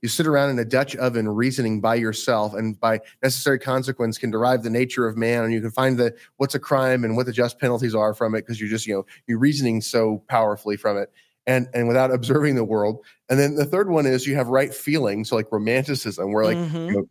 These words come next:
Speaker 1: naturally my intuition helps me to know what kind of justice I should give. Uh, and then the, the fourth one is what's called reformed natural law, which is that there's a law of God written on the heart of man, and it's been corrupted by the fall,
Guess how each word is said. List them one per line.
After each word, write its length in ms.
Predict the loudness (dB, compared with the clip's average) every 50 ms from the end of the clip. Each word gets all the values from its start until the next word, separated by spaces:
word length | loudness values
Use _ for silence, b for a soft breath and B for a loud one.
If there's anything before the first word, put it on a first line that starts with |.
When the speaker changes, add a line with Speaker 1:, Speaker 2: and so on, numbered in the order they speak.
| _
Speaker 1:
naturally 560 | 2 2 4 4 2 0 0 0 0 2 2 2
my 160 | 2 2 2
intuition 480 | 0 0 0 0 0 0 0 0 -2
helps 220 | -2 -2 -2 -2 -2
me 80 | -2
to 80 | 0 2
know 160 | 2 2 2
what 140 | 0 0 -2
kind 120 | -2 -2
of 60 | -2 0
justice 420 | 0 0 0 0 -2 -6 -2 0
I 80 | -2 -2
should 220 | -2 -6 -8 -6
give. 180 | -4 -4 -4 -4 b b b b b b b b _ -2
Uh, 180 | 0 0 0 0 0 2
and 140 | 2 4
then 200 | 4 2 0 0 2
the, 200 | 2 2 2 0 -2
the 80 | -4 -4
fourth 340 | -2 0 0 0 0 0 -4
one 320 | -8 -10 -8 -8 -12 -14 -16 _ _ _ 2
is 220 | 2 2 2 0
what's 180 | -2 -4 -2 0
called 220 | 0 0 2 0
reformed 500 | -2 -2 -4 -4 -2 0 2 0 0 0
natural 420 | -2 -4 -4 -6 -6 -6 -6 -4
law, 280 | -4 -4 -4 -6 -6 b b b b b _
which 180 | -2 0 2
is 300 | 4 4 4 2 0 -6 -16 _ _ _ _ _ _ _ _ _ _ _ _ _ _ _
that 100 | -2 0
there's 120 | 2 2 4
a 80 | 4
law 300 | 4 4 4 4 4 2
of 80 | 2 2
God 260 | 0 0 0 0 0
written 220 | 0 -2 0 0 0
on 80 | 0
the 60 | -2
heart 260 | 0 2 2 2 2 2
of 100 | -2 -2
man, 400 | -4 -4 -4 -6 -6 -8 -10 -14 _ _ _ _ _ _ _ _ _ _ 0
and 220 | 2 2 4 2
it's 140 | 0 0 2
been 180 | 0 0 0 0
corrupted 500 | -2 0 0 0 0 0 0 0 0 2
by 140 | 2 0
the 100 | 0 -2
fall, 640 | -6 -6 -4 0 0 0 0 -2 -6 -8 -10 -14